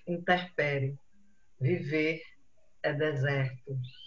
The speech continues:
Esse poema é de Lília Almeida, nossa convidada de hoje, e está no seu livro mais recente, Pulsares. Lília é uma poeta, uma escritora baiana,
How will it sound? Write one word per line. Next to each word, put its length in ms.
Esse 180
poema 720
é 80
de 180
Lília 800
Almeida, 1000
nossa 400
convidada 720
de 220
hoje, 640
e 60
está 280
no 100
seu 200
livro 360
mais 240
recente, 880
Pulsares. 1040
Lília 920
é 580
uma 180
poeta, 640
uma 100
escritora 580
baiana, 840